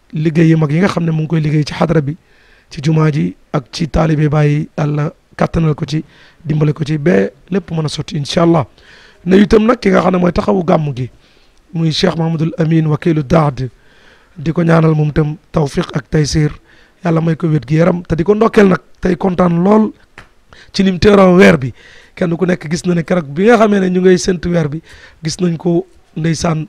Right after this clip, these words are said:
muy wane mbégteem ak kontaanteem. Loolu nag yaakaar loo taalibe yëpp, Yàlla bu Yàlla tas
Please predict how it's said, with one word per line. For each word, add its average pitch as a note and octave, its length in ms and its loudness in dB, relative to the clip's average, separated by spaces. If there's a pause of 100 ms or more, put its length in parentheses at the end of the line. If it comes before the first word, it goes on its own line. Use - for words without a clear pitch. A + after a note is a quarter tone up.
(160)
muy E3+ 160 -2
wane G3 220 4
mbégteem A3+ 500 2
ak - 140 -2
kontaanteem. F3+ 540 0 (520)
Loolu E3+ 160 0
nag E3 100 -2
yaakaar F3+ 320 0
loo E3+ 120 0
taalibe D#3+ 320 0
yëpp, G#3 160 2 (200)
Yàlla E3 180 2
bu D#3 100 -2
Yàlla D#3+ 200 -2
tas E3 120 -2